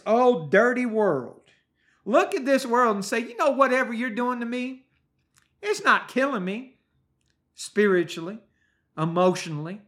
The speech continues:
It's just making me stronger." And James one, two, and three, "My brethren, count it all joy when you fall into divers temptations, knowing this, that the trying of your faith worketh patience."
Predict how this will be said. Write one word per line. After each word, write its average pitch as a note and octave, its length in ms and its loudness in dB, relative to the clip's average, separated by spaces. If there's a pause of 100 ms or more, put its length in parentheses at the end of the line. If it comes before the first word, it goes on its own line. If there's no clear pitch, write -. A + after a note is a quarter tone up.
(500)
It's - 200 2
just D#4 280 2
making C#4+ 380 2
me D4 100 -2
stronger." D4 760 -4 (640)
And F#3 180 2
James B3+ 360 2
one, C4 240 2
two, C4+ 160 0
and A#3+ 160 -2
three, B3 200 -2
"My A#3 180 0
brethren, A#3+ 560 0
count A4 280 -10
it F4+ 80 0
all E3 240 2
joy E3 280 0
when C#3 220 -6
you C#3 80 -8
fall D#3 320 -2
into C3+ 140 -6
divers B2 440 -4
temptations, C3+ 720 -10 (440)
knowing C4 400 2
this, G#3+ 240 -4
that D3+ 200 -8
the D#3 100 -4
trying A3 560 0
of D#3+ 100 -4
your F#3 140 -2
faith F3 460 -6
worketh D3+ 400 -6
patience." - 680 -14